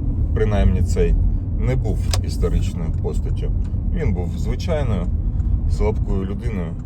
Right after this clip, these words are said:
яка в своєму житті так нічого і не змогла зробити. Земля йому пухом, папі римському. Але щоб я отак от прям жалкував з приводу його смерті.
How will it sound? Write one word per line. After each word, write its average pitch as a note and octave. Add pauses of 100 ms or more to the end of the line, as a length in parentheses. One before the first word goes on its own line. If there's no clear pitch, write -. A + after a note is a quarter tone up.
яка F#2
в F#2+
своєму F2+
житті - (520)
так A2+ (100)
нічого F2 (140)
і F#2+
не F2
змогла E2 (340)
зробити. E3 (600)
Земля F#3+
йому F3
пухом, - (640)
папі F2+
римському. F2 (1200)
Але B2+
щоб A2
я A#2+
отак G#2+
от G2+
прям G#2
жалкував G2+
з -
приводу F#2+
його F2+
смерті. F#2